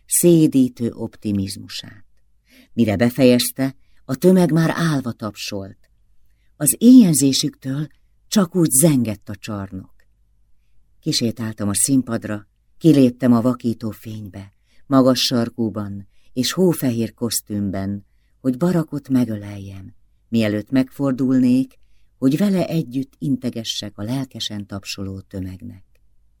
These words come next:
Az energia felvillanyzó volt. Az ováció valósággal fülsiketítő. Többé már nem volt titok, hogy Barack jó ember,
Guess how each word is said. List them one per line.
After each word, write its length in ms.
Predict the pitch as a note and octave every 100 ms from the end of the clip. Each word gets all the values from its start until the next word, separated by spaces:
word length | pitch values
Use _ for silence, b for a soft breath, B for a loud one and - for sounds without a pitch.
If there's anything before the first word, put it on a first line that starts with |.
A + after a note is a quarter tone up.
| _ _ _ - - - _ _ _ _ -
Az 180 | B2 -
energia 640 | F3 E3 C#3 A#2+ A2 G#2
felvillanyzó 1080 | F#2+ - A#2 A2 F#2+ F#2+ F2+ F2+ F#2 F2+ G2+
volt. 400 | - E2 - - _ _ _ _ -
Az 140 | C#3+ -
ováció 760 | E3 D#3+ D3 C#3+ - C#3 C3 C3
valósággal 840 | C#3+ E3 D3+ - C#3+ C3+ A#2+ C3
fülsiketítő. 1300 | B2+ - C#3 A#2 - G2 G2 G2 - G#2 _ A2+ A2 _ _ _ - _ - -
Többé 420 | C3 B2 B2 A#2+
már 240 | B2 A#2+
nem 220 | C3 C#3+
volt 280 | B2 A2 G#2+
titok, 460 | - A2 - G#2 - - _ _ _
hogy 180 | - B2+
Barack 360 | C#3 D#3 D3 D#3+
jó 260 | D#3 C3+
ember, 560 | A#2+ G#2 G2 G2 F#2+ G2